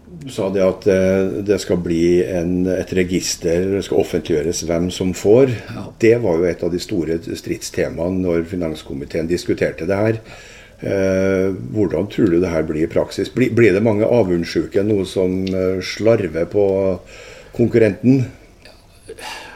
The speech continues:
Speaker 2: Vi har jo ikke hatt så mye sånn angiveri rundt denne krisa her da, heldigvis da, så folk er jo fornuftige og moderate, men, eh, det kan jo bli det. Men det er bedre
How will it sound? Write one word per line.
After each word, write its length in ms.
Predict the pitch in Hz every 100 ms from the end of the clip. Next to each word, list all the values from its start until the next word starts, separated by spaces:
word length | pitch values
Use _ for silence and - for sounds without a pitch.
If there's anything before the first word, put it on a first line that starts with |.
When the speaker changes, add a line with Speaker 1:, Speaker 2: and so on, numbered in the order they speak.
| -
Speaker 2:
Vi 80 | 143
har 160 | 131 131
jo 60 | -
ikke 160 | 131
hatt 400 | 127 - - -
så 160 | - 151
mye 200 | 135 127
sånn 240 | 135 123 120 - -
angiveri 680 | 156 151 127 110 113 117 123
rundt 360 | 127 113 113
denne 200 | - 131
krisa 280 | 127 143 135
her 140 | 120 120
da, 80 | 120
heldigvis 400 | 127 117 113 -
da, 140 | 117
så 140 | - 117
folk 180 | - -
er 120 | 113
jo 120 | 113 107
fornuftige 480 | 127 117 - 107
og 480 | 110 110 104 - -
moderate, 640 | 117 117 123 104 107 - 123
men, 200 | 123 123
eh, 120 | 120 - - - - - - - - -
det 140 | -
kan 240 | - 143 110
jo 580 | 110 131 135 131 139 139
bli 380 | 139 123 110 113
det. 400 | 113 - - 120
Men 140 | 135
det 100 | 135
er 60 | 135
bedre 400 | 151 131 117 123